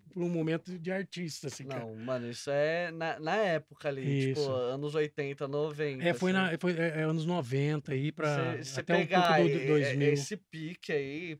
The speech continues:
Speaker 2: puta, que era onde as bandas estavam mais
Speaker 1: Exatamente.
Speaker 2: Ah, estourado, estouradaço,
Speaker 1: Ali,
Speaker 2: assim.
Speaker 1: em Minas Gerais e Rio de Janeiro, no, no estado do Rio, que é na Ba-, no es-,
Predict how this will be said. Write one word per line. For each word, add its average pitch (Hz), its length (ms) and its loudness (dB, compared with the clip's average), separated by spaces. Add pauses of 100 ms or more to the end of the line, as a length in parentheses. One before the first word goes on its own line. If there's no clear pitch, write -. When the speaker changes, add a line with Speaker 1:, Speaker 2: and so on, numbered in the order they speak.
Speaker 2:
puta, 170 300 -14
que - 120 -12
era 143 180 -2
onde 165 200 -10
as 165 160 -4
bandas 156 220 -8
estavam 180 220 -4
mais 175 560 -6 (360)
Speaker 1:
Exatamente. 269 720 -2
Speaker 2:
Ah, 254 40 -2
estourado, 226 720 0
estouradaço, 160 680 0
Speaker 1:
Ali, 214 300 4
Speaker 2:
assim. 202 80 -2
Speaker 1:
em 220 100 2
Minas 220 300 2
Gerais 175 360 2
e 160 60 2
Rio 160 140 2
de 147 60 0
Janeiro, 156 440 0
no, 143 200 -2
no 135 100 -4
estado 151 360 -2
do 135 120 -2
Rio, 147 200 0
que 190 100 -6
é 165 160 -2
na 147 140 -6
Ba-, 135 220 -10
no 135 440 -8
es-, 123 140 -6